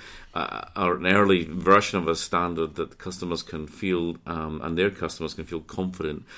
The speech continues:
around when certifying against it. Um, so joint industry projects, joint development projects with a, another partner, spending five percent of our revenues on, uh, research, and of that, the majority of that going forward will be towards data smart digital services.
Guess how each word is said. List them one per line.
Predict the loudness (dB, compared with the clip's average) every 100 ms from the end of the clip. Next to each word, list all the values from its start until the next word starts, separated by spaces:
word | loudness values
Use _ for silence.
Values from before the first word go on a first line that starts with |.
| -20 -4
around | 0 0 -2
when | -4 -8
certifying | -4 -4 -6 -8 -8
against | -6 -8 -8 -10
it. | -12 -14 -20 -20 -12 -2
Um, | 2 2 0 -4 -10 _ -20 -20 _ _ -8
so | 0
joint | 6 6
industry | 6 2 0
projects, | 2 4 4 -2 0
joint | 0 2
development | 0 0 -2
projects | -4 -4 -4 -8
with | -8
a, | -8 -6
another | -4 -6
partner, | -4 -4 -2 -2 -4 -6 -20 -14
spending | -4 0 0
five | 0 -2 -2
percent | -4 -2 0
of | 0
our | 2 4
revenues | 4 2 2 -2 -2 -2
on, | -4 -4 -4 -6
uh, | -6 -6
research, | -4 -4 -4 -2 -2 -2 -10 -18 -20 -4
and | 2
of | 2 4
that, | 2
the | 2
majority | -4 -2 2 4 4 2
of |
that | -2 -2
going | -4 -6
forward | -4 -2 0 0 -4
will | -8
be | -8 -10
towards | -8 -4 -2 -2 -2
data | -4 -4
smart | -8 -6 -6 -6
digital | -10 -8 -8
services. | -2 -2 -2 -8 -8 -10